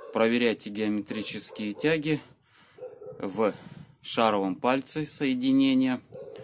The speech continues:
Зачастую сто процентов именно там образуется люфт из-за износа пальца,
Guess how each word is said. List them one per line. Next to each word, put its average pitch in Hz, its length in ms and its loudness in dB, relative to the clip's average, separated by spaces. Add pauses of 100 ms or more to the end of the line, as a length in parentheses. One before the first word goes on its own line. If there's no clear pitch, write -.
(360)
Зачастую 107 720 -2
сто - 220 -4
процентов - 580 -4 (100)
именно 104 400 0
там 120 300 0
образуется 101 680 -2
люфт 147 400 -2 (440)
из-за 113 320 -2
износа 110 500 -2
пальца, 98 560 -2